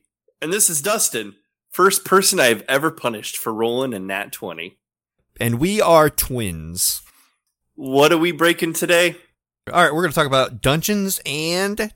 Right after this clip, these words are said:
Speaker 2: Dragons.
Speaker 1: Holla!
Speaker 2: Uh, some of you might know, uh, we are currently in a campaign. Uh, Brandon is the D M. I am in it as my second character 'cause my first character was immediately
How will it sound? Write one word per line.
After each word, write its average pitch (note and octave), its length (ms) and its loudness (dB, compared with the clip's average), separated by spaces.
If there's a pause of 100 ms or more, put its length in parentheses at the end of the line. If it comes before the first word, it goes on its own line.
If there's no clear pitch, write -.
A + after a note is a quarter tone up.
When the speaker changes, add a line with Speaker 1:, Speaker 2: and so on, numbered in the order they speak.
Speaker 2:
Dragons. G#2+ 1400 -4 (340)
Speaker 1:
Holla! G#3+ 1120 2 (800)
Speaker 2:
Uh, B2 220 0
some F#3 180 0
of G3 120 -6
you G3 120 -4
might F#3 240 2
know, D3 460 0 (320)
uh, A#2 260 -2
we D#3 140 -4
are E3 80 -2
currently D#3 760 -6
in C3 80 -6
a D3 60 -8
campaign. C#3 720 -6 (640)
Uh, G#2 320 -6
Brandon B2+ 420 -2
is A#2+ 160 -2
the B2+ 120 -4
D A#2+ 280 -4
M. A#2 460 -4 (160)
I A2 180 -2
am G#2 380 -4
in C3+ 220 -8
it - 380 -2
as A2+ 160 -4
my G#2 140 -6
second D3+ 460 0
character A#2+ 420 -6
'cause B2 180 -10
my G#2 120 -6
first - 340 0
character A2+ 340 -2
was G2+ 220 -6
immediately G#2+ 880 -6